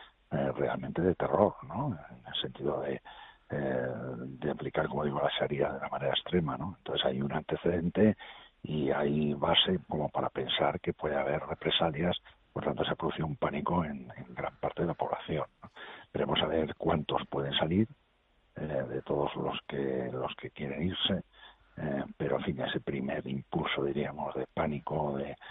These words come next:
de, de, de cierta parte de la población, pues en fin, eh, se ha producido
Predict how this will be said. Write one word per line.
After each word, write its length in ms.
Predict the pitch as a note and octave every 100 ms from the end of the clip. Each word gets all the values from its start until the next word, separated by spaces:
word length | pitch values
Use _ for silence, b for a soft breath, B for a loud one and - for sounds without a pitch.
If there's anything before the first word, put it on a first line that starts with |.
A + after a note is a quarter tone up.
| B B _
de, 380 | D2 D2 C2+ C2
de, 340 | C2+ C#2 C2+
de 240 | C2+ C#2 -
cierta 240 | D#2 D2+
parte 240 | D#2 D2 D2
de 60 |
la 60 | D2
población, 560 | - D2+ - - E2
pues 200 | F2 E2+ -
en 80 | -
fin, 180 | - B2+
eh, 200 | - D3 - -
se 80 | -
ha 20 |
producido 560 | - D#2 - - D#2 G2